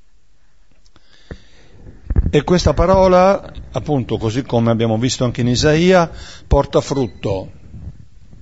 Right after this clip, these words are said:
Viene per portare frutto. E qual è questo frutto? Il frutto è che noi entriamo nella relazione con Lui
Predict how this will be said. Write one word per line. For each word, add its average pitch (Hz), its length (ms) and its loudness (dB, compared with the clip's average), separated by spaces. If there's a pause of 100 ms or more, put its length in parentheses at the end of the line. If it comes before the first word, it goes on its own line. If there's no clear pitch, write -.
(840)
Viene 156 380 0
per 135 180 0
portare 117 400 2
frutto. - 280 0
E 135 40 2
qual 185 200 2
è 160 60 4
questo 131 300 0
frutto? 170 680 -2 (680)
Il 135 160 0
frutto 196 340 -2
è 135 60 2
che 139 160 0
noi 151 320 2
entriamo 165 680 2
nella 143 320 4
relazione 160 1080 2 (520)
con 127 220 2
Lui 110 520 0